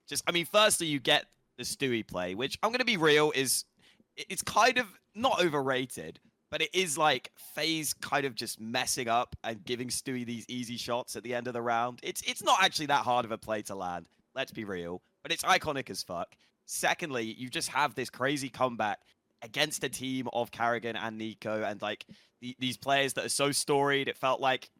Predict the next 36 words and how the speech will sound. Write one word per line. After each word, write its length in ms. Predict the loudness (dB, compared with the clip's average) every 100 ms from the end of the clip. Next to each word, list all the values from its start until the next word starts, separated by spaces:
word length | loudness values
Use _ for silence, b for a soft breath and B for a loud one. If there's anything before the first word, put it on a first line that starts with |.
| _
you 100 | -8
know, 100 | -6
it 160 | -4 -4
was 120 | -2
their 160 | -2 -2
time 340 | 0 -2 -2
to 120 | -6
win 200 | -6 -4
a 60 | -2
major, 400 | -2 -2 -2 -4
Guardian, 440 | -2 0 0 0
of 120 | -6 -6
course. 480 | -6 -4 -4 -6 b b _ -2 0
And 100 | 2
then 100 | 4
you 100 | 4
get, 240 | 4 6
like, 220 | 4 4 0
N 160 | 2
A 100 | 2
C 200 | 0 0
S, 280 | 2 2 -2
which 360 | -4 -4 -6 -8 b b -4
up 140 | -2
until 260 | -2 -2 2
that 220 | 2 2
point 340 | -2 -2 -2 -4
was 240 | -6 -2
never 240 | 0 0
really 540 | 0 0 0 0 -2 -4
competing 560 | -8 -10 -10 -8 -6 -2
massively 540 | -2 -2 -4 -4 -6
for 100 | -6
top 280 | -4 -6 -4
tier 220 | -6 -6
trophies, 580 | -4 -4 -4 -8 -10